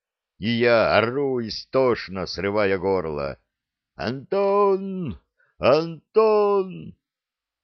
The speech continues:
Вдруг чья-то рука хватает меня за плечо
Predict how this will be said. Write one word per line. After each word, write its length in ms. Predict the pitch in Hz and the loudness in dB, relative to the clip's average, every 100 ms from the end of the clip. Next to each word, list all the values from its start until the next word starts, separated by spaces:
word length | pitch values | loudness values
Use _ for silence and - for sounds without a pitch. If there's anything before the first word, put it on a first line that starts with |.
| _ _ - | _ _ -12
Вдруг 380 | 85 104 110 - | -4 0 0 -4
чья-то 400 | 95 104 95 95 | -2 0 2 0
рука 340 | 92 95 92 | -2 -2 -2
хватает 640 | - 85 - 107 131 - | -2 -6 0 0 0 -4
меня 260 | 135 139 139 | -8 -6 -6
за 100 | 123 | -6
плечо 460 | 131 127 131 135 | -8 -6 -4 -6